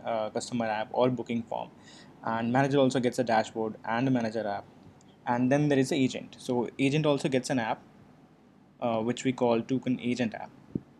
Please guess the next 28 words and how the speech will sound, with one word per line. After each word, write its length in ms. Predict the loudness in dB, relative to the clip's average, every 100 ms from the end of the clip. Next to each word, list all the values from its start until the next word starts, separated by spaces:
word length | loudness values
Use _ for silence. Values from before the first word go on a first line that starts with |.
| -20 _ _ _ _ _ _
So 160 | -6 -2
this 200 | 0 0
is 80 | 0
basically 480 | 0 0 -2 -2 0
Toucan 400 | -2 0 -2 0
Agent 320 | 0 0 2
app, 260 | 2 2 2
where 120 | 0
the 100 | 0 -2
agent 280 | 0 2 2
gets 160 | 0
the 160 | 0 0
request, 560 | 0 0 0 0 -4 -12 -20 -16 -2
uh, 160 | -2
performs 460 | 0 0 2 2 2
the 40 | 2
action, 540 | 2 0 -4 -4 -6 -10 -20 -6
completes 420 | -4 2 2 4
the 200 | 4 2
task, 360 | 2 0 0 -6
and 200 | -6 -2
then 180 | 0 0
finally, 600 | -4 -8 -6 -6 -6 -4
uh, 240 | -2 -2 -4 -8 -20 -20 -6
the 80 | 0
tracking 380 | 4 4 2 0
is, 220 | -2 -6 -10 -4
uh, 280 | -2 -2